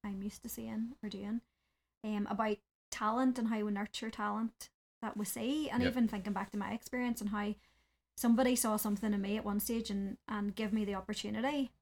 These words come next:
Speaker 1: to grow in that and grow in confidence. And then the final one, um,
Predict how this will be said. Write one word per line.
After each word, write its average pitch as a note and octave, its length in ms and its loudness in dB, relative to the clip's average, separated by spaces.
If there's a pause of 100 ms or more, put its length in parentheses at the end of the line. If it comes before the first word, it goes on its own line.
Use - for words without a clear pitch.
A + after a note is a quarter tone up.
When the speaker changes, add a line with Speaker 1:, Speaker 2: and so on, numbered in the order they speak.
(640)
Speaker 1:
to B3 80 0
grow G3+ 240 0
in A3 120 2
that A3 120 2
and G#3+ 100 0
grow G3+ 140 -2
in G3 60 -2
confidence. A3 580 0 (540)
And A#3 120 8
then A3+ 220 6
the A3 80 8
final A3+ 380 4
one, A#3 360 6
um, G3 440 0